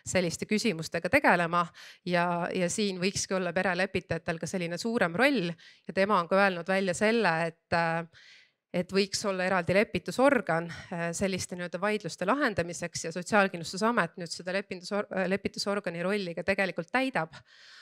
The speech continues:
Aga eesmärk oli kindlasti ka see, et meil oleks võimalik tagada üle-eestilist, äh, kättesaadavust, et, äh, et seda sellel hetkel, ähm, ei olnud ja, ja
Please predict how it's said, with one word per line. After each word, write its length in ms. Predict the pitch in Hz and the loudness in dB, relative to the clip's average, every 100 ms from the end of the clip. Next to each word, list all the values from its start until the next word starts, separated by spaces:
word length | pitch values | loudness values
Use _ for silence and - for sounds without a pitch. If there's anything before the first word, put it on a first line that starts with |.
| - _ _ | -20 _ _
Aga 640 | 202 202 208 185 180 185 | -2 -2 -2 0 0 2
eesmärk 560 | 254 262 - 190 185 196 | 2 2 0 -4 -4 -4
oli 160 | 190 | -4
kindlasti 640 | 185 240 247 180 180 - 185 | -2 -4 -4 -6 -6 -8 -8
ka 60 | 185 | -4
see, 300 | 233 226 185 | -2 0 0
et 80 | 185 | 0
meil 140 | 180 | -2
oleks 220 | 180 180 214 | -4 -4 -4
võimalik 460 | 226 196 175 - | -2 -2 -2 -2
tagada 540 | 196 196 185 180 180 170 | -2 0 -2 0 -2 0
üle-eestilist, 920 | 202 214 175 165 - 180 175 - - - | 0 0 0 -4 -6 -6 -6 -6 -6 -2
äh, 140 | 175 170 180 | 0 0 0
kättesaadavust, 920 | 208 - - 247 254 269 285 - - - - - - | -4 -2 0 0 2 0 -2 -6 -12 -18 -18 -20 -14
et, 460 | - 185 185 _ - | -6 -6 -6 _ 0
äh, 380 | 180 180 180 180 | 0 0 -4 -6
et 80 | - | -6
seda 360 | - 208 202 185 185 175 | -4 -2 0 0 -2 -4
sellel 300 | 196 190 185 | -2 -2 0
hetkel, 560 | 208 208 - 175 175 170 175 | -4 -4 -6 -4 -4 -4 -6
ähm, 460 | 170 170 170 175 180 180 | -4 -4 -6 -10 -16 -12
ei 160 | 196 196 214 | -6 -2 0
olnud 460 | 269 254 185 165 175 | -2 -4 -8 -4 -2
ja, 400 | 165 165 165 - | 0 0 -2 -4
ja 200 | 185 170 | -6 -4